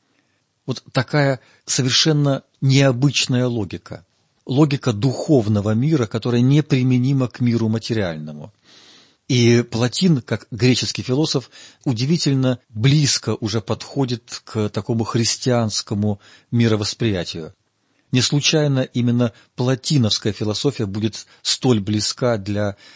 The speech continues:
христианских богословов, для Дионисия Ареопагита, преподобного Максима Исповедника, Григория Нисского, блаженного Августина и многих-многих других.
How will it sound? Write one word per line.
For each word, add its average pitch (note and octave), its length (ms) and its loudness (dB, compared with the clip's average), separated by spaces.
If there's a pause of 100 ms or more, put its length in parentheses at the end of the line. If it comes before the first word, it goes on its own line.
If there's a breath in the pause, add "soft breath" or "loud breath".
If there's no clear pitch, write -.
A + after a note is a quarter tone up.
(140 soft breath)
христианских G#2 840 -2
богословов, F#2+ 800 -6 (520)
для F#2+ 340 -2
Дионисия G2+ 520 0
Ареопагита, G2+ 580 -6
преподобного F2+ 500 -8
Максима A2 480 -2
Исповедника, G2 680 -6 (320 loud breath)
Григория G2+ 500 0
Нисского, G#2 720 -2 (340 loud breath)
блаженного G#2 540 0
Августина G2+ 800 -4 (260 soft breath)
и A#2 60 -4
многих-многих G#2+ 640 0
других. F2+ 480 -8